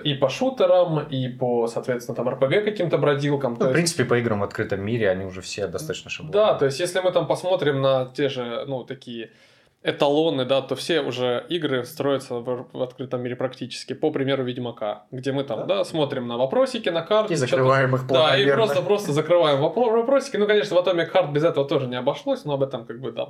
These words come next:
Speaker 1: дальше уже, да. Вот, а, игра достаточно, ну, приятное впечатление реально оставляет.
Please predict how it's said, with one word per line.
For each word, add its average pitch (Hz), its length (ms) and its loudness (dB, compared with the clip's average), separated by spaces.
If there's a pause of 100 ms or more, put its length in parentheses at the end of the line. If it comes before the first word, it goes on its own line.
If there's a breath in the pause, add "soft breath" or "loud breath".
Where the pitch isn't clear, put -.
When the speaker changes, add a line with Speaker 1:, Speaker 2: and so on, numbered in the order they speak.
Speaker 1:
дальше 120 340 -4
уже, - 160 -16
да. 147 160 -6 (1000 soft breath)
Вот, 156 300 2
а, 139 220 2
игра 247 240 2
достаточно, 180 580 -2
ну, 190 140 -2
приятное 170 420 0
впечатление 139 540 -2
реально 135 260 0
оставляет. 202 600 0